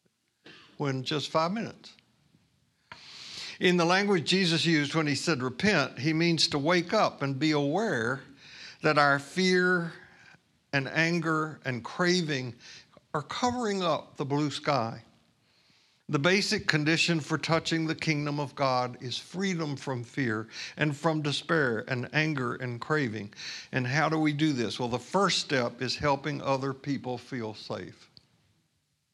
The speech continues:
Only with deep listening and true communication, not those growing out of projections,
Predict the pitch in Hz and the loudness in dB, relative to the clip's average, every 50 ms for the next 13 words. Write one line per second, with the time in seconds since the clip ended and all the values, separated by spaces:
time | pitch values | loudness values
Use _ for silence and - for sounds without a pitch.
0 | _ _ _ _ _ _ _ _ _ _ _ _ _ _ _ _ _ _ _ _ | _ _ _ _ _ _ _ _ _ _ _ _ _ _ _ _ _ _ _ _
1 | _ _ _ _ _ - - - 160 175 196 208 196 180 165 143 131 131 147 170 | _ _ _ _ _ -10 -2 0 2 4 4 4 4 4 2 0 0 0 0 0
2 | 180 175 175 170 160 151 - - 139 127 120 107 92 101 107 - - - _ _ | 0 0 0 0 0 0 0 -2 -2 -4 -4 -6 -6 -10 -14 -18 -20 -20 _ _
3 | _ _ _ _ _ _ - 135 131 123 113 - - 170 175 180 170 175 - 160 | _ _ _ _ _ _ -8 -8 -6 -6 -8 -4 0 0 0 0 0 -2 -4 -2
4 | 165 165 160 165 156 143 151 147 131 120 113 - 113 95 - 113 - _ _ _ | 0 0 0 0 0 0 0 0 0 0 -2 -6 -8 -8 -10 -12 -16 _ _ _
5 | _ _ _ _ _ _ _ - - - - - - 151 180 180 - 202 202 196 | _ _ _ _ _ _ _ -18 -16 -16 -10 0 4 4 4 4 2 2 2 2
6 | 185 165 - 160 175 175 170 175 175 165 160 156 156 151 156 147 - - - 156 | 0 0 0 2 2 2 2 2 2 2 2 0 0 0 -2 -6 -6 -6 -6 -6
7 | 135 120 143 151 143 - - - - 85 - - - - - - | -4 -2 -2 -2 -2 -4 -8 -12 -12 -12 -14 -14 -14 -14 -14 -16